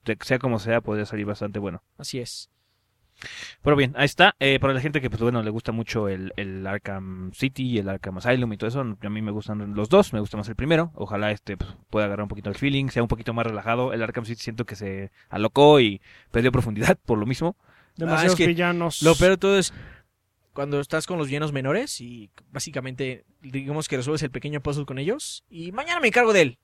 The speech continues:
Speaker 2: y te vas.
Speaker 1: <laughs>
Speaker 2: Así de, o-,
Speaker 3: Te
Speaker 2: ok.
Speaker 3: portas bien, ¿eh?
Speaker 2: Ajá.
Speaker 1: Sí.
Speaker 2: No, ¿cuál te-? Hay unos que ni siquiera los encuentra.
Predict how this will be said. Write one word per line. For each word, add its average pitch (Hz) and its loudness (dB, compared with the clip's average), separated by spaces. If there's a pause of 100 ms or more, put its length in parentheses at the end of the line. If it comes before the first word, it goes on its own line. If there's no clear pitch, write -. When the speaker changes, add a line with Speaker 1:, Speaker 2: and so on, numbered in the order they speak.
Speaker 2:
y 120 2
te 165 8
vas. - -2
Speaker 1:
<laughs> - -2
Speaker 2:
Así - -8
de, 131 -6 (640)
o-, - -12
Speaker 3:
Te 196 4
Speaker 2:
ok. 120 0
Speaker 3:
portas 196 4
bien, 170 2
¿eh? 185 0
Speaker 2:
Ajá. 135 -6 (120)
Speaker 1:
Sí. - -14
Speaker 2:
No, 220 4
¿cuál 285 6
te-? 294 2
Hay 214 2
unos 311 0
que - -6
ni 151 -2
siquiera 160 0
los 180 0
encuentra. 123 -8